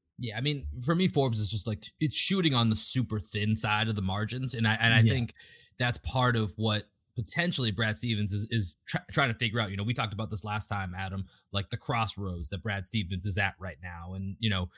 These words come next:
Speaker 1: what
Speaker 2: Mm-hmm.
Speaker 1: is the vision for this team to be on track? Like, are we trying to stay under the tax and worry about the offseason for, for more roster construction? Is it moving guys and giving more time for development? Is it on the fly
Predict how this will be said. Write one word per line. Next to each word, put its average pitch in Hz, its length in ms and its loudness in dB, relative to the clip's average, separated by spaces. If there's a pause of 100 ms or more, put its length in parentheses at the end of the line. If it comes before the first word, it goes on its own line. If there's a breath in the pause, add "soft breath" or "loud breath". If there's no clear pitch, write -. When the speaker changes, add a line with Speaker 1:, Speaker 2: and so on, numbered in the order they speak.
Speaker 1:
what 139 320 6
Speaker 2:
Mm-hmm. 185 80 6
Speaker 1:
is 110 140 4
the 113 120 -2
vision 110 400 4
for 120 120 -2
this 110 180 4
team 110 460 2
to 120 80 0
be 110 340 2
on 104 300 2
track? - 480 -8
Like, 101 240 -8 (260 loud breath)
are 123 180 4
we 120 80 0
trying 110 240 0
to 104 60 -4
stay 107 160 0
under 104 180 -2
the 87 100 -12
tax - 460 -4
and 101 160 -4
worry 104 200 0
about 104 340 -2
the 110 160 -4
offseason 101 580 0
for, 101 380 -6
for 110 100 -2
more 98 280 -4
roster 90 400 -12
construction? 92 580 -14
Is 107 220 -2
it 101 160 -6 (340 loud breath)
moving 120 340 4
guys 104 380 2
and 101 160 -2
giving 123 320 4
more 98 220 0
time 92 420 -8
for - 80 -10
development? 87 380 -12 (340)
Is 117 220 2
it 104 180 -2 (380 soft breath)
on 127 240 2
the 110 80 0
fly 104 560 0